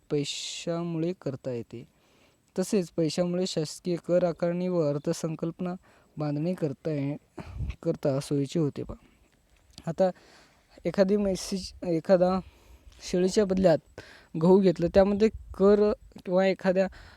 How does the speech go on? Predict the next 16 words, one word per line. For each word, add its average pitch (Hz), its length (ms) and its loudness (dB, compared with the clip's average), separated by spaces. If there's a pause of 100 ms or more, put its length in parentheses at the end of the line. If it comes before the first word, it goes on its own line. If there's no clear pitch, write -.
(120)
अ, 185 60 -4
वस्तूच्या 165 540 0
बदल्यात 170 340 0
एखादा 165 300 0
कोलगेट 156 440 -2
वगैरे 156 220 0
घेतला, 139 320 -6 (180)
त्या 190 80 0
ठिकाणी 196 380 0
जो 190 140 0
काही 196 160 0 (120)
कर्ज 196 300 0
भरण्याचं 180 480 -2
साधन 165 360 -4
आहे 180 100 -4
ते 190 160 -6